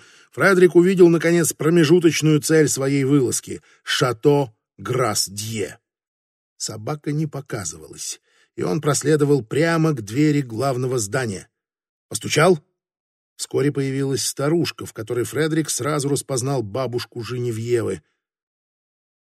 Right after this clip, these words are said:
«Месье Бриссо дома?» — спросил он и поспешил добавить: «Я норвежец, друг Женевьевы». Старушка была сухонькая, но сохранила чистые красивые черты лица.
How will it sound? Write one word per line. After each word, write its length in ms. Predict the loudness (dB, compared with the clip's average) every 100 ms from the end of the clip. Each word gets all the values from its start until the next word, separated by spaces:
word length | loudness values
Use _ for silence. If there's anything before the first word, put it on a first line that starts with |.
| _ _
«Месье 240 | 0 2 6
Бриссо 400 | 6 6 2 4
дома?» — 340 | 4 4 -2 _ _
спросил 420 | -10 -6 0 2
он 240 | 2 2 -6 _ -8
и 60 |
поспешил 380 | -6 -4 -2 -2
добавить: 420 | 0 0 0 -2 -8 -16
«Я 340 | 0 4 6 6
норвежец, 580 | 6 6 4 0 -6 -4 4
друг 240 | 6 6
Женевьевы». 500 | 6 6 6 4 0 -10 _ _ _ _ _ _ _
Старушка 460 | -14 -4 -4 -2 0
была 220 | 0 0
сухонькая, 760 | -2 -2 2 2 2 0 -2
но 180 | 0 -2
сохранила 720 | -2 -2 -2 0 2 4 4
чистые 600 | 2 0 -2 -2 -4 -6 -4
красивые 580 | -4 -4 -2 -2 -4
черты 340 | -4 -6 -4 -2
лица. 400 | -2 -4 -10